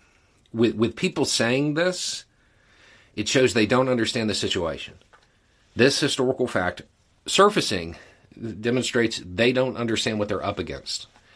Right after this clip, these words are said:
And it's really important that people do. And I've had a bunch of people make comments. I'm, I'm gonna use this one because this one has dates in it, which is useful.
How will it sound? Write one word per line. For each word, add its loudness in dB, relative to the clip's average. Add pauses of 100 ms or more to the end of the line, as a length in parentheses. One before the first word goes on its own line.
(260)
And -6
it's -6
really -2
important -6
that -10
people -8
do. -10 (2250)
And -2
I've 2
had 4
a 4
bunch 2
of -6
people 0
make -2
comments. -4 (160)
I'm, -10
I'm -10
gonna -4
use -2
this -4
one -2
because -4
this -2
one -2
has -6
dates -6
in -4
it, -8 (220)
which -12
is -6
useful. -8